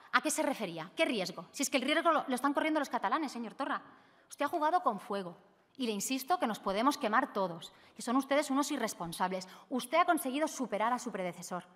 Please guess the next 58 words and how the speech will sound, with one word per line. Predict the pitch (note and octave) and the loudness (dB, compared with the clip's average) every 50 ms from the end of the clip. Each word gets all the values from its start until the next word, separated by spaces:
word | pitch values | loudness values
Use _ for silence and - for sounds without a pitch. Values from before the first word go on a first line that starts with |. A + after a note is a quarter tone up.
| _ _ _ _ _ _ _ _ - B3+ - - | _ _ _ _ _ _ _ _ -16 -14 -14 -14
Estamos | - - C4 C4+ E4 E4 C4+ | -8 -4 0 2 2 2 4
viendo | D#4 D4 D4 C4+ | 2 2 2 2
cosas | C4+ C4 B3+ A#3 | 2 0 0 -2
aquí | B3 A#3 - C4+ C#4+ | -4 -4 -2 -2 -2
que | - C#4 A#3 | 0 0 0
no | B3 B3 | 0 0
veíamos | B3 A#3+ B3+ C4 C4+ C#4+ - - - - - | 0 0 0 2 0 0 -2 -6 -12 -8 -2
ni | B3 A#3+ A3+ | 0 0 0
con | A#3 G#3+ F#3+ F3 | 2 0 0 -2
Puigdemont, | G3 E3+ D#3 E3+ E3 F3 F3 E3+ | -2 -6 -6 -4 -4 -4 -4 -6
señor | - F3+ F3 D#3+ D#3+ | -6 -8 -8 -8 -6
Torra. | - F3+ E3 - C#3+ - - - _ _ _ _ _ - - - - - | -6 -6 -6 -6 -8 -12 -16 -20 _ _ _ _ _ -20 -20 -20 -12 -10
Y | A3+ | -10
usted | A3+ - - G3 | -6 -4 -2 -2
lo | G#3+ | -2
sabe, | G#3+ - A3+ F#3+ E3+ E3 E3+ | -2 0 -2 -2 -2 -4 -8
sabe | - - C4 B3 C4+ D4 | -4 -2 0 0 0 0
ya | D#4 D4 | 0 2
las | D4 B3+ G#3 G#3+ | 2 0 0 0
veces | B3+ C#4 - - E4+ F4+ - - - - - - - | -4 -2 0 0 0 0 -2 -8 -16 -18 -20 -10 -4
que | - A#3+ B3 | 0 2 4
le | C4+ | 4
hemos | D4 D#4 D4+ | 4 4 4
dicho | D4 D#4+ - D#4 | 2 0 0 0
ya, | C#4 C4 C#4+ D4+ D#4+ E4 | 2 4 6 6 4 4
que | - - | 0 -2
no, | C4 C4 | -2 0
no | B3 C4 | 2 2
es | C4 B3+ | 2 2
ningún | D#4 E4 E4+ D#4+ C#4 | 2 2 0 0 0
piropo, | C#4 B3 A#3+ A3 - G#3 F#3+ | 0 2 0 2 2 2 0
¿eh?, | A3 E4 G4+ E4 | 0 0 0 0
lo | B3 A#3 | 0 0
de | A#3 A3+ | 0 -2
superar | - B3+ G#3 - G3+ G#3 G3+ G3+ | -4 -4 -2 0 2 2 4 4
a | G3+ G3 F#3+ F#3+ | 4 4 2 2
Puigdemont, | G#3+ G#3 F3 G3+ F#3+ G3+ C4+ E4+ | 0 -2 -4 -2 0 0 0 0
se | - B3 | 0 -2
lo | G3 | -2
digo | F#3+ G3 A#3 | -2 -2 -2
porque | A#3 G#3+ | -4 -4
como | G3 F#3 F3 | -2 -2 -2
le | F#3 | -2
hace | F#3 - G3 | -2 -4 -2
gracia. | F#3 F#3 F#3+ F#3 G#3 D#4+ - - - - - - - - - - - | -2 -2 -2 -2 -6 -10 -10 -12 -16 -20 -20 -20 -20 -20 -20 -14 -12
¿Mm? | B3 D#4+ F4 - - | -12 -12 -12 -8 -6
Mire, | B3 A#3 G3+ - - - - | -6 -4 -6 -6 -10 -14 -8
yo | A3 C4 | -4 -2
ya | D4+ D#4+ | 0 0
no | E4 D#4+ | 0 2
sé | - D#4+ | 2 2
la | D#4+ | 2
de | D4 B3 | 4 2
veces | C4 D4 - E4+ F4+ - | 0 0 -2 -4 -4 -4
que | - - A3 | -2 -2 0
le | A#3 C4 | 0 2
hemos | D4 D4 C4+ A3 | 2 0 0 0
dicho | C4 C#4+ C#4 - F#4 G4+ | -4 -6 -4 -2 -4 -4